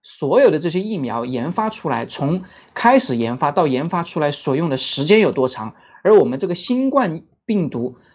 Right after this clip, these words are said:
这个疫苗有多长。第二，普通的那个病毒在这个世界上，人类的历史上生-，有多么，有，有，有多长的历史了，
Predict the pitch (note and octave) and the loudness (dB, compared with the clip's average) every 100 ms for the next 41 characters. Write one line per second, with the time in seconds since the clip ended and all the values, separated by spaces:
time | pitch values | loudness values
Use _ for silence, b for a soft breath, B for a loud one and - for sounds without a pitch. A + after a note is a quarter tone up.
0 | b - E3 F#3 D#3 C3 B2 B2+ C3 A2+ | b 2 4 4 2 2 2 2 0 -2
1 | G2 - D#3 C3 - b b _ _ - | -10 0 2 2 0 b b _ _ -4
2 | D#3+ D#3+ B3 E4+ B3 F#3+ G3 A#3+ D3 C3+ | -2 2 2 4 4 4 2 0 0 -2
3 | C#3 G3 D#3+ B2+ - E3+ C#3+ C#3 - A#3+ | 0 0 2 0 -2 -4 -4 -4 -4 0
4 | F#3+ E3+ E3+ C3 B2 D#3+ A3 D3+ C#3+ F#3 | 2 2 0 -4 -4 -2 0 0 0 -2
5 | D3 C3 D3 B2+ C3+ G3 G3+ F3+ D3 - | -4 -4 -4 -4 -2 0 0 0 0 0
6 | A3 B3 D4+ G3 D3 - D#3+ D3+ B2 C#3+ | 4 4 6 4 4 -4 -4 -4 -2 -2
7 | C#3 C#3 A#3+ D#4 - C#3 E3 G3 - A#2+ | 0 0 0 0 2 2 2 2 0 -2
8 | - | -4